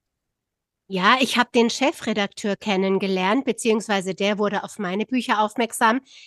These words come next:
Das war so in der Zeit, als ich sehr, sehr viel übers innere Kind geschrieben habe.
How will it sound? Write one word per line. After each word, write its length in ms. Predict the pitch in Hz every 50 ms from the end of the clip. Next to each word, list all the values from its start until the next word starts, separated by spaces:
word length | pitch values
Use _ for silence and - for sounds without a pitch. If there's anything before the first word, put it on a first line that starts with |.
| _ -
Das 200 | 226 214 - 240
war 120 | 214 220
so 100 | 208 226
in 120 | 226 226
der 160 | 220 220 208 -
Zeit, 400 | - - 220 196 202 208 - -
als 160 | 190 185 -
ich 160 | 202 185 -
sehr, 240 | - - 254 254 226
sehr 140 | - 220 202
viel 180 | - 226 196 208
übers 220 | 208 202 196 -
innere 300 | - 190 196 190 196 185
Kind 240 | - 247 240 262 -
geschrieben 500 | 269 240 - - 247 240 233 247 247 240
habe. 280 | 240 220 220 233 240